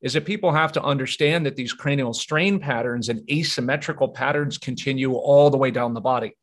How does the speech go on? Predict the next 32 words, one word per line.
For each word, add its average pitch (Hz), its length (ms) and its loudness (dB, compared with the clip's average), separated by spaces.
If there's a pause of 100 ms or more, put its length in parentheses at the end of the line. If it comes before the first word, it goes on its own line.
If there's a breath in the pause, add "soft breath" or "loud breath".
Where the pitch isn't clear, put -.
(340 soft breath)
And 139 160 0
we 143 100 2
have 139 240 2
more 160 180 2
and 156 100 0
more 135 140 0
problems 190 500 -2
with 131 180 -6
this 123 240 -2
as 123 100 -8
being 135 280 -4
naturally 127 520 0
asymmetri-, 123 460 -2 (200)
uh, 117 260 0
asymmetrical 135 600 0
from 120 240 -2
the 110 100 -2
start. 143 500 2
You 131 100 -2
have 131 100 2
a 117 40 0
heart 135 300 0
on 127 160 -2
one 123 140 -6
side 123 320 0
and 117 100 -4
the 117 60 -4
liver 175 280 2
on 123 120 2
one 117 180 -2
side. 123 460 0 (380 soft breath)
Then 135 340 0